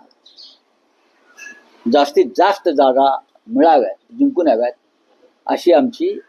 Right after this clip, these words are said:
इच्छा आहे आणि भावना आहे. कारण त्यांच्या पक्षानं, म्हणजे महाराष्ट्र नवनिर्माण सेनेनं सुद्धा उत्तम जागा जिंकल्या,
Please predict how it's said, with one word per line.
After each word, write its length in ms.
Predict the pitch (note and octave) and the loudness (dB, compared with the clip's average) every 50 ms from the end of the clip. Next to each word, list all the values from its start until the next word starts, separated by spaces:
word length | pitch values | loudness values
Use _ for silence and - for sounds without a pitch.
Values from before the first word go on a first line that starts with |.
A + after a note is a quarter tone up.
| _ _ _ _ _ _ _ _ _ _ _ _ _ _ _ - | _ _ _ _ _ _ _ _ _ _ _ _ _ _ _ -14
इच्छा 300 | C3 - - - D#3+ D3 | -14 -12 -6 0 0 2
आहे 100 | B2+ F2 - - _ _ _ _ _ _ _ _ _ - | 2 0 -2 -8 _ _ _ _ _ _ _ _ _ -20
आणि 100 | - A3 | -20 -18
भावना 340 | A3 - - A#3 - C#4+ C4+ | -16 -12 -8 -4 0 0 0
आहे. 100 | - - - _ _ _ _ _ _ _ _ _ _ _ _ _ _ _ _ - | 0 -2 -6 _ _ _ _ _ _ _ _ _ _ _ _ _ _ _ _ 0
कारण 200 | C#3+ D3+ D#3+ E3 | 2 2 2 2
त्यांच्या 420 | - D3+ C3+ C3 B2+ - F#3 G3+ | 2 2 0 0 2 0 0 0
पक्षानं, 460 | - D#3+ C3 - - B2 A2 A2+ A2+ | 0 -2 -4 -4 -4 -6 -6 -6 -6
म्हणजे 160 | A#2 B2 C#3 | -4 -2 -2
महाराष्ट्र 600 | C#3 B2+ G#2 G#2 B2 C3+ C#3+ C#3 - - F3 F3+ | -2 -2 -4 -4 -4 -2 -4 -4 -2 0 0 2
नवनिर्माण 600 | E3+ D3 B2+ C3 C3+ C3 C#3 C#3 C3+ D3 D#3+ E3 E3 | 2 2 2 2 2 2 2 0 2 0 0 -2 -4
सेनेनं 480 | - - - C3 D3 F3+ G#3 G#3 G#3 | -6 -4 0 0 2 2 2 2 2
सुद्धा 320 | F#3+ - C#3+ A#2+ A2 - A2+ | 0 0 -4 -6 -4 -4 -4
उत्तम 420 | B2+ C3+ C3 _ _ - A3+ G#3+ | -4 -4 -6 _ _ 0 0 2
जागा 260 | F3 E3 C#3 C3 B2+ | 2 2 2 2 2
जिंकल्या, 400 | A2+ - A2+ - _ G2+ G2 F#2 | 0 -4 -8 -18 _ -18 -18 -18